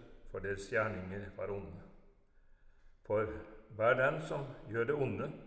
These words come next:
hater lyset og kommer ikke til lyset, for at hans gjerninger ikke skal bli refset.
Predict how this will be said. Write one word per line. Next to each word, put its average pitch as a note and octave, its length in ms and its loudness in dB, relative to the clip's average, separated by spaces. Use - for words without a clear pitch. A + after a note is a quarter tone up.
hater B2+ 400 4
lyset G2+ 460 -4
og - 120 -8
kommer A2+ 240 0
ikke A#2 260 -4
til G#2+ 220 -4
lyset, G2 400 -8
for G#2+ 80 0
at G#2+ 200 4
hans A#2 200 -4
gjerninger G#2 500 2
ikke G#2+ 220 -10
skal - 240 -6
bli G#2 160 -4
refset. - 540 -6